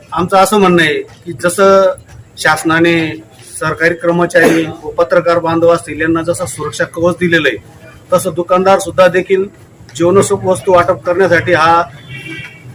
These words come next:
फार मोठा रिस्क घेतो. त्याच्यासाठी शासनाने देखील या दुकानदारांना सुरक्षा कवच द्यावं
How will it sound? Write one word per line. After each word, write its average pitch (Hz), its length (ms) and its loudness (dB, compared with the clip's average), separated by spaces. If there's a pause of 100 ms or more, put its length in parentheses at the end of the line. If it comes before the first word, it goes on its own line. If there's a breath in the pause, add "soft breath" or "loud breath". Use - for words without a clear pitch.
(360)
फार 202 160 2
मोठा 185 480 2 (760)
रिस्क 196 220 -6
घेतो. 170 400 -2 (180)
त्याच्यासाठी 190 440 2
शासनाने 175 520 0
देखील 190 320 0 (480)
या 165 140 4
दुकानदारांना 190 680 2
सुरक्षा 170 360 -2
कवच 175 340 0
द्यावं 175 280 4